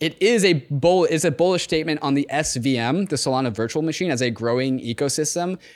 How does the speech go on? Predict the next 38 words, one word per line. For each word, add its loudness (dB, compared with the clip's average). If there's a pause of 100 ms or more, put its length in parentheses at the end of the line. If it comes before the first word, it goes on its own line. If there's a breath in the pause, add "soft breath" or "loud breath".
(120)
that 2
stands -2
in -2
contrast -2
to -2
the -2
E 2
V 2
M. -2 (280 loud breath)
And -2
that 2
is 2
a 0
story 0
for -4
a -2
different -4
day. 0
That -2
is -6
something -2
that -4
we -4
are -4
thinking -6
about, -6 (100)
uh, -4 (200)
coordinating -2
a -8
podcast -4
around. -10 (320 soft breath)
So -6
that's 2
my 2
Solana -2
take. -10 (320 soft breath)
On 0
Cosmos, 0